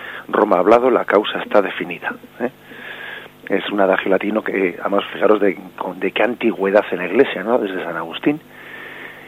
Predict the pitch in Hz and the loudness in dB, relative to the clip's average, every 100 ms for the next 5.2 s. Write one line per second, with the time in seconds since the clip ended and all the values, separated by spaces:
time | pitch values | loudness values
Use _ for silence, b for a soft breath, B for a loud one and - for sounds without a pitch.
0 | B - 101 - 104 92 87 - 92 104 | B -4 -2 -2 -2 -2 -4 -2 0 0
1 | 90 98 90 107 90 - - - 110 98 | -2 -4 2 4 4 -2 -14 -6 -2 0
2 | - 107 98 90 - - 113 101 - 113 | 2 4 4 2 0 0 0 0 4 4
3 | 107 - 95 107 113 107 107 - 107 - | 4 -8 -4 0 0 0 0 2 2 2
4 | 95 82 101 104 98 101 98 90 104 - | -4 -2 2 2 2 0 2 2 0 2
5 | 104 | 0